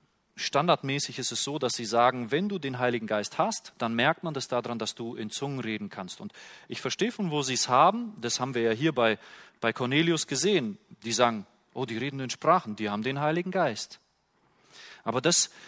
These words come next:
missachtet so ein bisschen das Ereignis, was damals passiert ist.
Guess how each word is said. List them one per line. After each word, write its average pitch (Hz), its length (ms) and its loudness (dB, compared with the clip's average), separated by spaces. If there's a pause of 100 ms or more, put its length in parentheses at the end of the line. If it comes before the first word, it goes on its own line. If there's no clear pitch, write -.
(140)
missachtet 170 760 0
so 143 140 -4
ein 123 180 -2
bisschen 151 380 -2
das 117 160 -2
Ereignis, 135 480 0
was 110 160 -6
damals 127 320 -2
passiert 147 440 -4
ist. - 280 -10